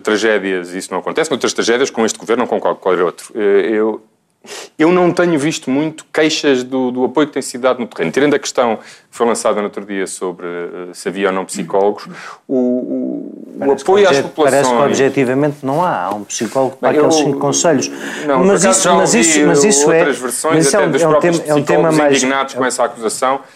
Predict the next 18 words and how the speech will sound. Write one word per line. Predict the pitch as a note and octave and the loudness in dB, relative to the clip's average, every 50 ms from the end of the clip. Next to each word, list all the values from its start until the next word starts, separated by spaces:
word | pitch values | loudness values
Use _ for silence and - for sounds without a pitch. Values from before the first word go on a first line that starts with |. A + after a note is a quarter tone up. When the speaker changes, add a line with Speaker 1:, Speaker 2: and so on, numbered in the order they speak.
| _ _ _ | _ _ _
Speaker 1:
que | - C3 | -2 0
nunca | D3+ D#3+ - D3 | 0 2 0 0
tinha | C#3 - C#3 C3+ B2 | 0 0 2 0 0
sido | B2 - B2+ A#2+ - | 0 -2 -6 -4 -2
feita | - C3 C3 C3 B2+ | 0 0 0 2 0
uma, | A#2+ A#2 A2+ A2 G#2+ G#2+ | 0 2 0 0 -2 -2
uma | A2 A2 A2 G#2+ G#2+ | -4 -6 -8 -6 -4
mobilização | A2 A#2+ A#2+ A#2+ A#2 A2+ G#2+ G#2+ G#2 - - A2+ | -4 -4 -2 -2 -2 -2 -2 -4 -6 -6 -6 -6
tão | G#2 - G#2+ G#2 | -4 -2 0 0
grande | A2 A#2 A2+ A2 | 2 2 0 0
com | - G#2+ | -4 -6
tantas | G2+ - A2+ - A2 G2+ | -6 -8 -8 -8 -8 -8
equipas, | G3+ F#3+ - - A2 - - G#2+ G#2+ - _ _ _ _ _ _ _ _ | -8 -8 -8 -8 -8 -6 -6 -8 -8 -10 _ _ _ _ _ _ _ _
eh, | - F#2+ G2 F#2+ F#2 F#2 - | -8 -6 -4 -4 -4 -6 -8
que | - | -10
num, | G2+ G2+ G2+ G2 F#2+ F#2 F#2 F#2 F#2 - _ _ | -10 -10 -8 -8 -8 -10 -10 -12 -14 -18 _ _
para, | - G2+ | -4 -4
um, | F#2+ F#2+ F#2 F2+ F2+ F2 F2 | -4 -4 -6 -8 -10 -12 -14